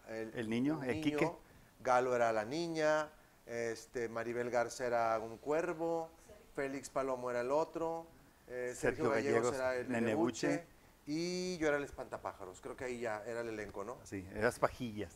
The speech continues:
Speaker 1: Y Mayela Rodríguez, saluditos, este,
Speaker 2: Era la coreógrafa.
Speaker 1: ella fue la que nos... Ella trabajaba en el Hotel Holiday Norte,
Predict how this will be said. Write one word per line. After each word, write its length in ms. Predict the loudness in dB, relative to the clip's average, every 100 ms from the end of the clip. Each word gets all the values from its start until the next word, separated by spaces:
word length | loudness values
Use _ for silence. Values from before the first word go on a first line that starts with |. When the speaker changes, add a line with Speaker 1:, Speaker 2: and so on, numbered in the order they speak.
| -8
Speaker 1:
Y 360 | -4 -2 -2 -4
Mayela 640 | -8 -2 2 2 2 2 4
Rodríguez, 640 | 2 2 0 0 0 0
saluditos, 920 | -6 -6 -2 0 0 2 2 2 -4 -18 -20 -14
este, 720 | -8 -6 -8 -12 -4 -2 2 4
Speaker 2:
Era 120 | 6
la 140 | 6
coreógrafa. 380 | 4 2 0 -4 -4
Speaker 1:
ella 220 | -2 -2 0
fue 200 | 2 2
la 200 | 2 0
que 120 | 0
nos... 340 | 0 -4 -10 -18 -20 -18 -4
Ella 140 | -2
trabajaba 440 | 0 0 0 -2 -2
en 60 | -2
el 60 |
Hotel 280 | 0 0 0
Holiday 380 | -2 -2 -2 -4
Norte, 540 | -4 -4 -4 -8 -14